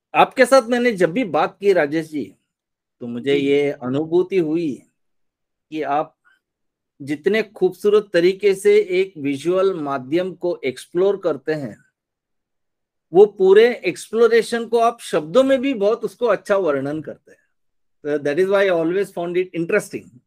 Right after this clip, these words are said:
Speaker 1: उसमें, अ, लेकिन मैं, अ, अ, ये शुरुआत करने से पहले एक संक्षिप्त में जानना चाहूंगा कि आपकी कला सफर कैसे शुरू हुई and अब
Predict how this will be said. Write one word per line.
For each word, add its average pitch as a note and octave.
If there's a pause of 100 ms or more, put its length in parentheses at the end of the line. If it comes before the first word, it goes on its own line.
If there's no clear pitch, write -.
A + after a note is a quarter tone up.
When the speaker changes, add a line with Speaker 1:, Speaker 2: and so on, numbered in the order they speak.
(240)
Speaker 1:
उसमें, - (1400)
अ, A#2+ (240)
लेकिन F3
मैं, G#3+
अ, E3+
अ, D3+
ये E3+
शुरुआत G3
करने G#3+
से A3+
पहले A3
एक G#3
संक्षिप्त G#3+
में A3 (200)
जानना D#3+
चाहूंगा F#3
कि F#3
आपकी G3+
कला F3
सफर F#3 (180)
कैसे F#3
शुरू F3+
हुई F3+
and F3
अब -